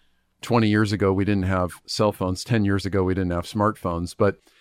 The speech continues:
in any case, I was a little bit spoiled. And when I got back to the Dallas airport, which was my layover coming back from Rome,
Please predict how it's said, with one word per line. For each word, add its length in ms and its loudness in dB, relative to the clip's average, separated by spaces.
in 160 8
any 180 8
case, 500 0
I 120 6
was 100 6
a 80 2
little 200 6
bit 180 2
spoiled. 680 4
And 220 2
when 260 4
I 140 0
got 460 2
back 480 2
to 100 0
the 140 0
Dallas 500 6
airport, 680 0
which 200 0
was 180 0
my 360 2
layover 680 2
coming 340 -2
back 200 2
from 260 -2
Rome, 420 0